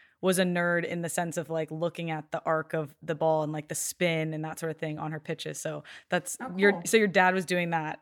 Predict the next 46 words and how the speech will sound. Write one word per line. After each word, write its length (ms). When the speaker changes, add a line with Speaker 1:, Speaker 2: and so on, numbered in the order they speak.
Speaker 1:
when 220
you 100
were 120
Speaker 2:
Yeah. 220
Speaker 1:
that 200
young. 360
Speaker 2:
<laughs> 60
Yeah, 420
and 260
still 360
does 240
it 380
to 80
this 260
day. 540
Um, 360
so 160
I 80
guess 380
my 120
dad 300
and, 160
uh, 220
Kat 420
Osterman's 520
dad 260
would 140
be 180
best 400
friends. 380
Maybe 160
they 100
should 400
get 160
together 340
and 100
start 260
training 640
younger 320
kids. 520
<laughs> 20
Speaker 1:
Yeah, 420
yeah. 320
Well, 180
I 80
mean, 220